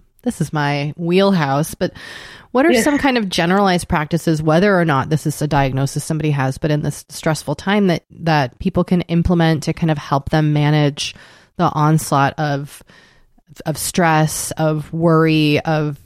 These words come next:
Speaker 1: catastrophic thinking?
Speaker 2: Sure, sure. Um, so first, uh, first of all, I'd like to normalize, you know, you, you mentioned you, you suffer from it, anxiety,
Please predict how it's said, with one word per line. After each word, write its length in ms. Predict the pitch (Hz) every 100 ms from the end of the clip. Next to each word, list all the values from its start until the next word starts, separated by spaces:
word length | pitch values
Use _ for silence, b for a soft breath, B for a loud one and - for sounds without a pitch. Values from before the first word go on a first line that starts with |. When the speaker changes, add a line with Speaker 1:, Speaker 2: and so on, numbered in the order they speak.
| _
Speaker 1:
catastrophic 680 | - 151 147 - 139 - 151
thinking? 500 | - 151 - - 160 - _ _ _ _ _ _ _ _ _
Speaker 2:
Sure, 220 | - 262 -
sure. 260 | 240 220 B B B B -
Um, 360 | 220 220 220 - _ _ - 202 190 -
so 160 | 196
first, 420 | 180 214 - - - -
uh, 500 | - 160 165 - - -
first 180 | 214 202
of 80 | 202
all, 100 | 185
I'd 100 | 170
like 180 | 185
to 80 | -
normalize, 640 | 180 196 185 170 160 160 151
you 100 | 170
know, 160 | 160
you, 140 | 160 165
you 200 | 156 160
mentioned 460 | 170 156 - 165
you, 160 | 156 156
you 100 | 160
suffer 540 | 160 160 175 165 156 - 165
from 280 | - 170 165
it, 180 | 160 -
anxiety, 920 | 170 170 180 175 - 302 214 190 B